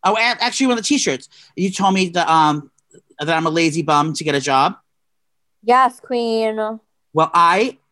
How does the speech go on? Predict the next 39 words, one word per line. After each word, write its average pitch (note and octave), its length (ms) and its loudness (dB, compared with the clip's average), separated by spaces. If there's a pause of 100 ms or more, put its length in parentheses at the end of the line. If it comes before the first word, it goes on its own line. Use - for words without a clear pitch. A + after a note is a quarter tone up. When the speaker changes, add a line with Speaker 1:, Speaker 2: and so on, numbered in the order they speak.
(520)
Speaker 1:
it F#3 100 -6
came C4+ 340 -2
to A3+ 140 -6
me D#3+ 120 -2
in D3+ 80 -2
a D3+ 40 -2
revelation. D3 720 -2 (1040)
Um, C3 320 0
Speaker 2:
Oh, D3+ 60 -4
Speaker 1:
it D#3+ 60 -2
was E3 80 -2
Speaker 2:
God. A#2 180 -4
Speaker 1:
a, - 0 - (300)
it D3 60 -2
was D3+ 180 -2
a, C#3 200 -2 (1040)
and - 140 -2
I F#3+ 140 2
was, F#3+ 160 -2
like, F#3+ 180 0
thinking G#3+ 300 -6
that F3 160 -2
it's - 180 -16
something F#3+ 220 -4
that E3 160 -2
I - 20 -8
could D#3 80 -12
never F3 160 -2
be E3+ 80 0
able D#3 180 -2
to C#3 60 -4
do, E3 180 0
how D#3 160 0
hard D3+ 220 0
it D3+ 60 -12
might D3 140 -6
be D3+ 100 -8
to C#3+ 80 -10
do. D3 260 -2